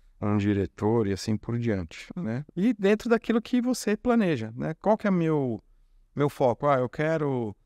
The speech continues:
ser o diretor, eu quero ser o, o vice-presidente, eu quero ser o dono do meu negócio." Então,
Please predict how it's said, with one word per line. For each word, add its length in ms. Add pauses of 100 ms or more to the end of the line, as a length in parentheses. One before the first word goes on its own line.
(380)
ser 320
o 60
diretor, 560
eu 80
quero 260
ser 320
o, 480
o 160
vice-presidente, 640
eu 40
quero 140
ser 140
o 80
dono 380
do 80
meu 120
negócio." 540
Então, 340